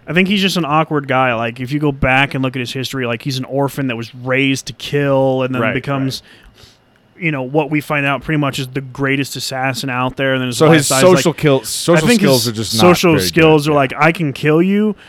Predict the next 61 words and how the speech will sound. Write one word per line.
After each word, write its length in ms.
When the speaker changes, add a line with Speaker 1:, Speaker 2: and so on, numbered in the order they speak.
Speaker 2:
But 100
I 40
Speaker 1:
but, 40
Speaker 2:
don't 80
Speaker 1:
like, 140
Speaker 2:
know 60
how 120
to 80
have 140
a 40
Speaker 1:
us 180
sitting 180
Speaker 2:
conversation, 160
Speaker 1:
down 200
and 80
Speaker 2:
yeah. 80
Speaker 1:
having 220
a 40
friendly 280
conversation 680
is 140
not 240
gonna 140
exist." 540
Speaker 2:
'Cause 120
he 80
does 140
a 60
lot 220
of, 80
like, 220
people 280
will 120
say 180
something 300
to 120
him, 120
he'll 80
be 120
like, 160
"Yeah." 460
<laughs> 120
Like, 320
it's 160
just, 80
like, 100
this 160
real 200
Keanu 680
line 200
Speaker 1:
Well, 80
like, 160
at 100
the 60
Speaker 2:
delivery 40
of, 60
Speaker 1:
end 160
of, 60
Speaker 2:
like, 320
Speaker 1:
at, 100
Speaker 2:
"Yeah." 300